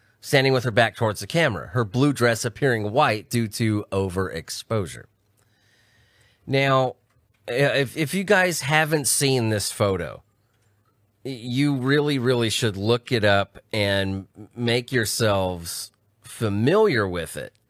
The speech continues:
uh, before we really, really start diving into this. Because when I offer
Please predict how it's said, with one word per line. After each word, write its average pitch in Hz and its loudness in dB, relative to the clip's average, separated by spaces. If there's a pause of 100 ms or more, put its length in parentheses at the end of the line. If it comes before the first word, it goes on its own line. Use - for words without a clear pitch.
(720)
uh, 101 0
before 113 2
we 107 0
really, 123 0
really 107 0
start 95 0
diving 90 0
into 90 -2
this. 78 -8
Because 113 0
when 113 0
I 170 2
offer 110 2